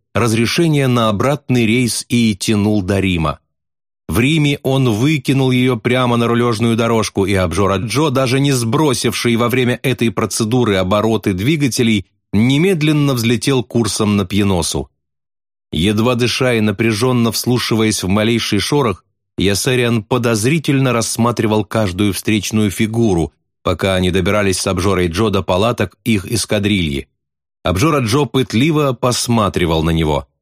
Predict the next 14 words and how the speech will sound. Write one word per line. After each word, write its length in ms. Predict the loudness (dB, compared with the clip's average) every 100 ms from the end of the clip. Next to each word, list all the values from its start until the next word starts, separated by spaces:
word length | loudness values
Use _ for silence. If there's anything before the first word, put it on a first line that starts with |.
| _ _ _ _ _ _ _ _
«Послушай», 640 | -4 0 0 0 -2 -4 _ _ _ _ -4
не 180 | 0 0
выдержал 540 | 0 0 0 0 -2
он 180 | -2 -4
в 60 | -2
конце 300 | -2 -2 -2
концов, 400 | -2 -2 -4 -6 _ _ _
«а 120 | -6 -4
тебе 520 | -2 0 0 0 -2 -2
не 240 | 0 0
примерещилась 800 | 0 0 0 0 -2 -2 -2 -2
вся 180 | -2 -2
эта 200 | 0 -2
история?» 540 | -2 -2 -2 -2 -8